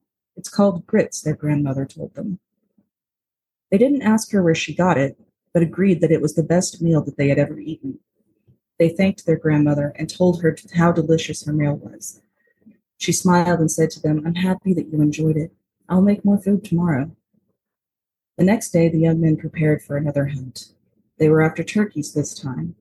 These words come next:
so their grandmother decided that she would cook the dried turkey meat they already had with more of the corn grits. When the young men returned, dinner was announced. They ate the turkey and grits and agreed that this was the best meal they had ever had.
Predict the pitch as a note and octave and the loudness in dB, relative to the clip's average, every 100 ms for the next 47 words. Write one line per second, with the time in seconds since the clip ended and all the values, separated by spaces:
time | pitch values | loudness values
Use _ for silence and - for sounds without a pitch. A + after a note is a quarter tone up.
0 | _ - D#3+ D#3+ F3 F3+ F3+ F3 E3 D#3+ | _ -4 0 2 4 4 4 2 0 0
1 | D#3+ D#3+ E3+ - - - E3 F#3 - F#3 | 2 2 0 -4 -10 -4 -2 -2 -2 -4
2 | - F#3+ E3+ E3 - F3 - E3+ D#3 D3+ | -4 -2 2 2 0 -6 -2 0 0 0
3 | C#3+ C#3+ D3 C#3+ F#3 E3 - D3 D3+ D3 | -2 0 0 -2 -4 -4 -6 -8 -4 -2
4 | D3 - F3 E3+ F3 F#3 - - - _ | -2 -4 0 0 0 -4 -14 -18 -18 _
5 | _ _ _ _ _ _ _ _ - E3 | _ _ _ _ _ _ _ _ 0 2
6 | D#3+ F3 F#3 F#3+ F#3 - D3+ D3 D#3+ - | 4 4 2 2 0 -2 -2 0 -4 -4
7 | E3 D#3 D3 D3 D3 F3 A3 - - _ | 0 0 0 -2 -2 -2 -10 -12 -18 _
8 | _ _ _ _ C#3+ - G3 G3+ - F3+ | _ _ _ _ -2 2 0 0 -2 -2
9 | F3+ F3+ E3 D#3+ D#3+ E3 - - _ _ | 0 2 0 2 0 0 -6 -14 _ _
10 | D#3 D#3+ D#3 D#3 D3+ D3 _ - D#3+ - | -2 0 0 0 0 -4 _ -2 -2 0
11 | F#3 A#3+ - - - D3+ D#3 D3 B2 - | 0 0 -2 -16 -6 -4 -2 -2 -2 -2
12 | - - - E3 D#3 - G3 G3+ - - | -6 -4 -6 -6 -8 -10 -8 -8 -10 -20